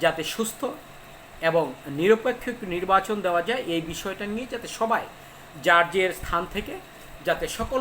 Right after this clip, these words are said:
প্রকার প্রস্তুতি সম্পন্ন করে। এখন এই মুহূর্তে গত কয়েকদিন ধরেই আমরা দেখেছি যে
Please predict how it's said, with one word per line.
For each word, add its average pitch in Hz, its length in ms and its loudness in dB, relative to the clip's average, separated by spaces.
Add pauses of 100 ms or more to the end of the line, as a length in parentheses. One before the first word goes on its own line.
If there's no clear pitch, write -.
প্রকার 196 300 -2
প্রস্তুতি 185 420 -6
সম্পন্ন 151 520 -6
করে। 110 180 -12 (1400)
এখন 220 360 4
এই 220 240 6
মুহূর্তে 226 340 2 (1120)
গত 190 160 2 (120)
কয়েকদিন 202 460 4
ধরেই 214 340 4 (160)
আমরা 170 220 4
দেখেছি 165 380 -4 (800)
যে 170 140 4